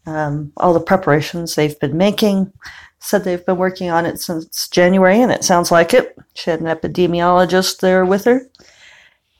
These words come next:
And, yeah, they are,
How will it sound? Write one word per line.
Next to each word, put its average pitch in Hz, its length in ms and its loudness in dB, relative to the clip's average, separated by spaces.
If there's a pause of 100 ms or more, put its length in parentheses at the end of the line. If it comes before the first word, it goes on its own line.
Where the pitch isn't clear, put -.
(140)
And, 156 680 -6 (460)
yeah, 202 360 4 (100)
they 170 260 0
are, 180 720 0